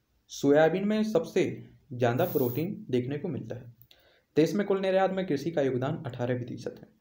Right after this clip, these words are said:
विश्व वन दिवस इक्कीस मार्च को मनाया जाता है। विश्व वन दिवस आपका कब? इक्कीस मार्च को मनाया जाता है। इसलिए मनाया जाता है कि आप जागरूक हो सकें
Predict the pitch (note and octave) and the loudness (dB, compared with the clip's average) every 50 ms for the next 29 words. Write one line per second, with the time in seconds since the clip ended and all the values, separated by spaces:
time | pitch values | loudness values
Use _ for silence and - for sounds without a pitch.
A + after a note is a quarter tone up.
0 | _ _ _ _ _ _ _ C3 B2 D#3 E3 E3 F3+ D#3 D3 D3+ F3+ G3 F#3+ - | _ _ _ _ _ _ _ -4 -2 -2 0 0 2 4 4 4 2 0 -2 -4
1 | - B2 B2+ B2 C#3 B2 - - - - - _ _ _ - D3 - - - - | -4 0 2 4 4 4 2 0 -6 -16 -20 _ _ _ -16 -14 -14 -14 -16 -20
2 | _ - E3+ F#3+ G#3 F#3 - B2+ A#2+ B2 B2+ B2+ - D3 C3 A2+ A2 A2 A2 A2 | _ -10 -8 -8 -6 -4 -2 -2 -2 -2 -2 -4 -6 -4 -4 -2 -4 -4 -6 -8
3 | A2+ - - - - - - _ _ _ _ _ _ _ _ _ _ _ _ _ | -12 -16 -20 -20 -20 -20 -20 _ _ _ _ _ _ _ _ _ _ _ _ _
4 | _ _ _ _ _ _ _ _ _ _ _ _ _ _ _ _ _ _ _ - | _ _ _ _ _ _ _ _ _ _ _ _ _ _ _ _ _ _ _ -14
5 | B2 B2 A#2+ C#3 D#3 D#3+ - F#3+ G#3+ G#3+ - - - - - - _ - B2+ B2 | -8 -2 0 0 0 0 0 -2 -2 -2 -2 -6 -12 -14 -20 -20 _ -12 -4 0
6 | - C#3 C#3+ B2 B2 A#2 B2+ A#2+ B2+ B2+ B2+ C3 - - - D#3+ G3 B3 A#3+ - | 0 2 4 4 4 4 4 4 2 0 0 0 -4 -4 0 0 0 0 -2 -6
7 | - - - - - - A3 A#3 - D#3+ A#2+ A#2 A2 - - - G3 B3+ - - | -6 -6 -6 -6 -4 -6 -6 -4 -2 0 0 0 -2 -2 -4 -6 -6 -6 -6 -8
8 | - - - _ _ _ - D3 D3 C3 G#2 F#2+ - - - - - - - - | -14 -20 -20 _ _ _ -6 -4 -2 -2 -2 -2 -2 -4 -6 -10 -14 -16 -18 -20
9 | - _ _ _ - - _ _ _ _ - - - G3 G3 G#3 G#3+ G3+ F3 E3 | -20 _ _ _ -20 -20 _ _ _ _ -6 -4 -2 0 2 4 4 4 6 6
10 | F3 F3+ F3+ F#3+ F#3 F3+ F3 F3+ F3+ F3 F3 D#3+ C#3 B2+ B2 A#2 - B2+ B2 B2 | 6 6 6 6 4 4 6 4 4 4 4 4 4 4 4 2 2 4 4 4
11 | C3 C#3+ E3+ E3+ - C3+ A#2+ - - A#2 - A#2+ A#2 A#2+ A#2+ | 4 2 2 2 0 -2 -4 -4 -4 -6 -6 -6 -8 -8 -10